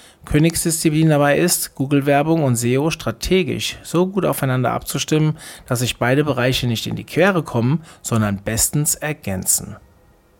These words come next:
Der Artikel wurde verfasst von der Autorin Annika Wurm. Annika Wurm ist Online-Marketing-Beraterin bei der ReachX GmbH mit dem Schwerpunkt auf Google Ads. Nach Abschluss ihres Studiums in Journalism und Business Communication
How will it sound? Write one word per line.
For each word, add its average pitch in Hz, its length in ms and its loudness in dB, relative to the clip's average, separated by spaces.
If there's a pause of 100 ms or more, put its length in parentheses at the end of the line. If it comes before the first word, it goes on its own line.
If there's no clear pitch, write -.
(920)
Der 147 100 4
Artikel 208 380 2
wurde 185 180 4
verfasst 160 540 0
von 131 140 0
der 113 120 2
Autorin 147 420 0
Annika 120 460 -2
Wurm. 135 300 4 (500)
Annika 143 400 2
Wurm 180 220 8
ist - 280 2 (200)
Online-Marketing-Beraterin 147 1200 4
bei 127 80 4
der 123 160 4
ReachX 123 400 -4
GmbH 123 640 2 (240)
mit 120 160 -4
dem 117 80 -2
Schwerpunkt 135 520 0
auf - 180 -4
Google 156 260 2
Ads. - 420 -4 (460)
Nach 127 120 0
Abschluss 170 400 4
ihres 160 180 2
Studiums 165 520 4
in 127 160 2
Journalism 131 520 4
und 131 260 0
Business 160 340 4
Communication 123 720 0